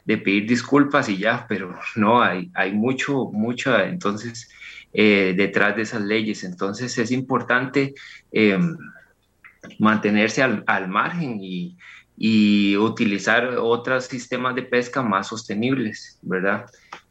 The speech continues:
Eh, sobre todo viendo la, eh, cuando hay pesca de arrastre, que esto es tan dañino, ¿verdad? Eh, y o-, muchos sistemas que son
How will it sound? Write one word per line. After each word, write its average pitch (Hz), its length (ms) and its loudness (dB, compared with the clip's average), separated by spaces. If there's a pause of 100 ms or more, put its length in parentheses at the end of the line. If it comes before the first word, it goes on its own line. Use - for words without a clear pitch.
(100)
Eh, 92 420 0 (100)
sobre 104 300 4
todo 135 320 4
viendo 135 340 4
la, 107 340 0 (480)
eh, 101 300 -6
cuando 95 260 0
hay 107 580 2 (240)
pesca 113 340 0
de 104 120 2
arrastre, 101 480 0
que 92 100 -8
esto 92 160 -10
es - 100 -10
tan 110 180 -2
dañino, 101 580 0
¿verdad? 95 400 -2 (580)
Eh, 95 320 0 (520)
y 107 120 4
o-, 98 160 2
muchos 107 420 2
sistemas 117 480 2
que 107 100 -4
son 104 340 -8